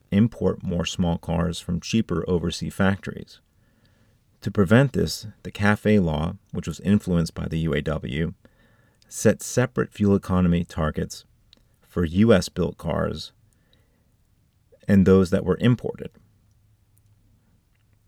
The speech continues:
This forced G M, Ford, and Chrysler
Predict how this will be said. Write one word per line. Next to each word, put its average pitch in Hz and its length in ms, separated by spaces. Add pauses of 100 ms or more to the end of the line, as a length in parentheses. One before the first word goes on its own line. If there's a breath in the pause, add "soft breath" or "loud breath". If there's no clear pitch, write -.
(180)
This 117 240
forced 107 440 (360)
G 95 240
M, 95 280
Ford, 92 380
and 82 120
Chrysler 85 600